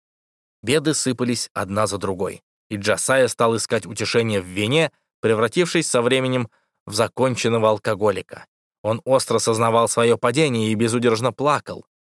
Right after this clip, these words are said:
В радостной обстановке бара, считал он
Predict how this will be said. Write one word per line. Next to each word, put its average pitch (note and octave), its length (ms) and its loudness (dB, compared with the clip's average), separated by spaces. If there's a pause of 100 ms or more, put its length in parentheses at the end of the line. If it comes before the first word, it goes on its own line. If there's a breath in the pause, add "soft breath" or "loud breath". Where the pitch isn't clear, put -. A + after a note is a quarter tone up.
(320)
В G#2 80 -2
радостной A2+ 440 2
обстановке A2+ 560 0
бара, A2+ 340 2
считал G2+ 400 0
он F#2+ 220 -2